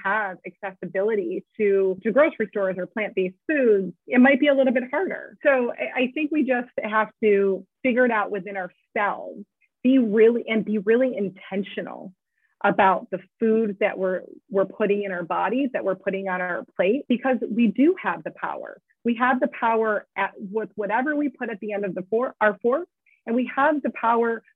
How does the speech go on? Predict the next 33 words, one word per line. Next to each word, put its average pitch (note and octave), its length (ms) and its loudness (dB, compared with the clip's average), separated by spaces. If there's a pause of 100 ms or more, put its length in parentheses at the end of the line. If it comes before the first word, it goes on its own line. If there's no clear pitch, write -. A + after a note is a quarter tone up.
(100)
with G3+ 120 -8
how A3 240 2
we're A3 220 0
spending F#3+ 380 -2
our E3+ 80 -8
money. F3 400 -8 (480)
So G#3+ 80 2
if G#3 80 -2
we're D4+ 180 4 (100)
spending C#4+ 380 4
our, G3 180 -4
our G#3 140 4
money G3 460 -4 (100)
that, G#3+ 320 4
um, G#3+ 260 -4
in G#3+ 200 -4
companies A#3+ 600 0
that G#3 120 2
aren't A3 200 -2
using G#3+ 400 -4
sustainable G3 680 -4
practices, G#3 880 -4
you're D#4 320 2 (120)
contributing C#4+ 840 2
to C#4 80 2
the C#4+ 100 4
climate D#4+ 400 -2
crisis. F#3 500 -8
And C4+ 220 -2
so E4 320 -6
it's, C4 240 -2
it's B3+ 240 -4
realizing B3 920 -2